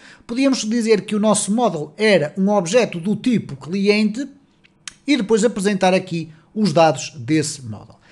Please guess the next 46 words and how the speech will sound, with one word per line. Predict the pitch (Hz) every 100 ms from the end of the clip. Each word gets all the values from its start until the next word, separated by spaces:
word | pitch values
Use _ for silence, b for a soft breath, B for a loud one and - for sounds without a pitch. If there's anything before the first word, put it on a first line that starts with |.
| b b b
Neste | 143 175 359 359 262
vídeo | 277 269
nós | 254
vamos | 254 -
fazer | 220 190
uma | 208
coisa | 185 147
diferente. | 180 214 143 123 113 - - _ _ B B
Eu | 190
vou | 247 247
colocar | 247 190 202
aqui | 185 180 165 156
os | 143
clientes | - 147 139 127
deste | - 120 120
lado, | 226 262 -
aliás, | 269 180 135 120
não | 254 247
preciso | - 185 -
sequer | - 156
ter | - 143
o |
cliente | 135 143 131 196
aberto, | 175 190 190 - B B
vamos | - 269
ter | - 226
aqui | 220 190
o |
nosso | 170 156
controlador, | 226 220 226 240 233 226 -
vamos | 233 202
ter | 190
aqui | 156 165
a |
nossa | 151 - 117
view. | - - -
Então | 233 330
reparem | - - 196
o | 156
seguinte: | - 110 - - b b b
se | -
eu | 381
decidir | 370 285 180 180
de | 233
facto | - 262 262 - 226
passar | 240 202 - 208 190 180 -